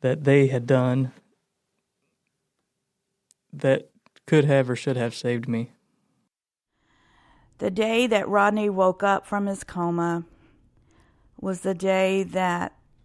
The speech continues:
Speaker 2: they had Melanie's funeral and burial.
Speaker 1: I did the why her and, and why not me and, and those type of things, um,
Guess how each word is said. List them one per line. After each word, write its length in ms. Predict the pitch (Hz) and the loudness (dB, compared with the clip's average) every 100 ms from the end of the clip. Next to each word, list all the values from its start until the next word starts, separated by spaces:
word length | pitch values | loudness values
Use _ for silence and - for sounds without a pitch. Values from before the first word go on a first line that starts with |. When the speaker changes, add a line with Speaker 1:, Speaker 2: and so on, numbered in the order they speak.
| _ _ _ _ _ _ _ _ - | _ _ _ _ _ _ _ _ -10
Speaker 2:
they 180 | 180 175 | -6 -6
had 400 | 170 185 185 175 | -4 0 0 0
Melanie's 560 | 175 180 180 175 170 | 0 0 0 -2 -6
funeral 680 | - 185 180 175 170 170 170 | -10 -6 -4 -2 -2 -2 -4
and 180 | 165 165 | -4 -4
burial. 580 | 165 165 165 147 185 - _ _ _ _ _ _ _ _ _ _ _ _ _ _ _ _ _ _ _ _ 220 180 | -4 -4 -6 -6 -10 -14 _ _ _ _ _ _ _ _ _ _ _ _ _ _ _ _ _ _ _ _ -10 -6
Speaker 1:
I 80 | |
did 180 | 135 143 | 0 2
the 120 | 139 | 4
why 240 | 135 139 139 | 4 4 4
her 320 | 143 143 139 | 4 4 4
and, 260 | 135 131 123 _ _ _ _ _ - | 2 0 -4 _ _ _ _ _ -4
and 200 | 131 131 | 0 2
why 120 | 135 | 2
not 200 | 135 139 | 2 2
me 420 | 139 135 139 139 | 2 2 4 2
and, 360 | 123 120 123 131 _ _ _ - | 2 -2 -4 -8 _ _ _ -2
and 120 | 131 | 2
those 220 | 135 135 | 2 2
type 240 | - 135 | -2 -4
of 60 | - | -2
things, 580 | 135 135 139 139 139 - - | 2 2 2 0 -4 -12 -10
um, 640 | 131 135 143 147 160 165 | -8 -6 -6 -6 -8 -10